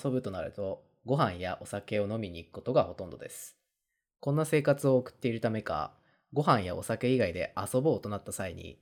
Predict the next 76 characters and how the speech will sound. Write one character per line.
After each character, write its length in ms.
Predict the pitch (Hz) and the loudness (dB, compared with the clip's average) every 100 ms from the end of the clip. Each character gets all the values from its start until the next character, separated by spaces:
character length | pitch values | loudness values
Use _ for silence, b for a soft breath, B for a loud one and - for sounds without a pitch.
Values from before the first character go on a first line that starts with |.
| - | -4
何 220 | 120 156 | 0 0
を 40 | 104 | 0
す 120 | 107 | -2
れ 80 | 95 | -4
ば 100 | 87 | -6
い 80 | 90 | -8
い 40 | |
か 260 | 98 - - | -8 -8 -10
悩 200 | 98 110 | -4 -4
ん 20 | |
で 60 | 95 | -4
し 100 | - | -8
ま 60 | 71 | -10
い 40 | |
ま 100 | 65 | -8
す。 240 | - - - _ _ _ _ _ _ - | -8 -10 -14 _ _ _ _ _ _ -2
こ 120 | 123 | 2
れ 80 | 139 | 4
は 320 | 160 151 - | 4 2 2
デ 200 | 131 160 | 4 4
ー 20 | 147 | 4
ト 100 | 101 | -2
で 100 | 90 | -4
も 240 | 87 - _ | -10 -14 _
当 80 | 101 | -6
て 80 | 117 | -2
は 100 | 123 | 0
ま 100 | 131 | 0
る 60 | 101 | 0
こ 120 | 95 | -4
と 100 | 101 | -8
な 80 | 87 | -8
の 100 | 87 | -10
で 60 | |
す 100 | - | -14
が、 260 | - 82 - _ _ _ - | -10 -10 -10 _ _ _ -4
大 160 | 117 151 | 0 0
学 180 | 160 | 0
生 200 | - 90 | -6 -8
が 260 | 82 82 - _ _ | -6 -8 -10 _ _
ご 80 | 110 | -4
飯 200 | 131 101 | -2 -2
や 260 | 85 82 - | -4 -8 -10
お 80 | - | -10
酒 260 | 101 - | -10 -6
以 100 | 110 | -4
外 180 | 104 85 | -2 -4
に 80 | - | -6
遊 240 | 87 - | -10 -10
ぶ 80 | 98 | -10
と 100 | 101 | -10
な 80 | 87 | -12
っ 120 | - | -10
た 80 | 90 | -10
ら、 240 | 85 - _ _ | -8 -10 _ _
ど 120 | 104 | -4
ん 60 | 127 | -2
な 100 | 147 | 0
こ 100 | 151 | 0
と 100 | 156 | 0
を 40 | 123 | 0
す 120 | 113 | -2
る 80 | 98 | -6
の 80 | |
が 80 | 85 | -6
お 60 | 82 | -8
す 100 | - | -8
す 80 | 101 | -4
め 60 | |
だ 120 | 101 101 | -2 -2
と 80 | |
思 140 | 85 85 | -6 -8
い 40 | |
ま 80 | 92 | -8
す 60 | - | -6
か？ 200 | 76 | -8